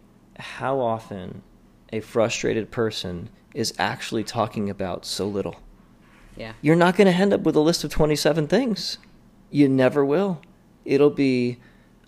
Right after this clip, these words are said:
Speaker 1: a list that will be a handful or less of things, and a lot of repetition,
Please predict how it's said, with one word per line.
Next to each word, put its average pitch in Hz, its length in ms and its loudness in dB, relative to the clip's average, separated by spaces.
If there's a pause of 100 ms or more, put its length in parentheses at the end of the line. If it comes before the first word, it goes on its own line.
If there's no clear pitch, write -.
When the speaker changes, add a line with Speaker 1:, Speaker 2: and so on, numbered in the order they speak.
Speaker 1:
a 123 100 -2
list 131 520 -4 (380)
that 120 460 -2 (340)
will 143 200 0
be 143 140 2
a 135 60 2
handful 165 640 0
or 113 120 0
less 165 480 -6
of 143 160 -8
things, 175 600 -4
and 120 140 0
a 107 60 2
lot 104 480 -4
of 143 60 -6
repetition, 147 560 -6